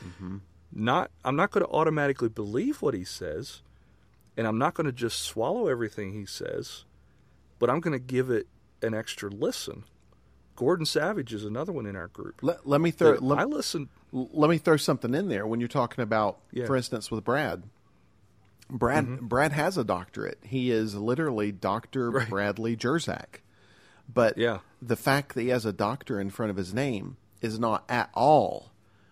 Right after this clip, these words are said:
Speaker 1: why you or
Speaker 2: Right.
Speaker 1: I respect his opinion or why we give it more weight. It's because
Speaker 2: Yeah.
Speaker 1: over a period of years, he has
Speaker 2: Mm-hmm.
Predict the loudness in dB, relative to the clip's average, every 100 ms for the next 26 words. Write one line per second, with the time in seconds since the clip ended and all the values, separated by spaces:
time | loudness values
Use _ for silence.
0 | _ -8 2 4 4 4 4 6 4 2
1 | 2 0 -4 -4 -4 -4 -8 -6 -6 -4
2 | -2 0 -2 -4 -6 -4 -2 0 0 -2
3 | -4 -4 -2 -2 -4 -4 -2 -2 -4 -6
4 | -8 -6 -10 -2 2 4 2 0 -10 _
5 | _ _ -4 2 2 4 0 0 -2 0
6 | 0 -2 0 0 0 -2 -8 -14 _ _
7 | _ _ _ 0 2 2